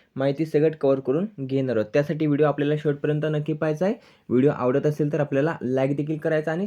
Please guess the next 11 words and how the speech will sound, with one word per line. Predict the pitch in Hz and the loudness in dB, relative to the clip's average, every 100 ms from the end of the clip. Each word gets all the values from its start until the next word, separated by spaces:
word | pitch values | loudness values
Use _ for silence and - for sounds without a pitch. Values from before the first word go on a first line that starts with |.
| - | -2
चॅनलला | 127 127 151 | -2 -2 -4
सबस्क्राईब | 170 156 147 - 120 | -4 -4 -4 -2 -2
करायचं | 120 117 107 101 98 | -2 -2 -2 -2 -6
आहे. | 92 92 92 _ _ _ _ _ _ _ _ _ _ _ _ _ _ _ _ _ _ _ _ _ _ _ _ _ _ _ _ _ _ _ _ _ - _ _ 147 | -6 -10 -12 _ _ _ _ _ _ _ _ _ _ _ _ _ _ _ _ _ _ _ _ _ _ _ _ _ _ _ _ _ _ _ _ _ -20 _ _ 0
प्रश्न | 165 202 202 | 2 2 2
पहिला | 175 160 185 190 | 4 6 6 4
विचारला | 180 190 185 180 | 4 2 2 2
आहे, | 131 131 240 - - - - | 2 2 0 -4 -20 -20 -12
डीएनएची | 110 117 165 190 208 202 - 165 - - - | 0 6 8 10 8 4 4 2 0 -8 -12
दुसरी, | 117 160 170 - 190 190 196 | 0 2 2 2 2 2 2
अ, | 127 120 110 | 2 2 2